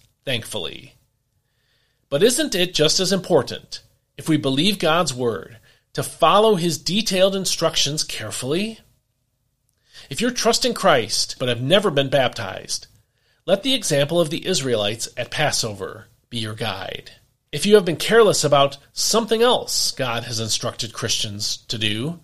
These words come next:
then think about how carefully Israel followed God's instructions in this passage. Then go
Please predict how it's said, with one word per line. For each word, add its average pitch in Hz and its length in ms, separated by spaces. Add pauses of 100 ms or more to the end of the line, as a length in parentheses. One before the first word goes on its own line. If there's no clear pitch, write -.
(640)
then 185 120
think 269 160
about 220 220
how 170 160
carefully 226 720
Israel 180 380
followed 131 560
God's 120 320
instructions 104 920
in 113 100
this 110 160
passage. - 800 (800)
Then 170 160
go 156 500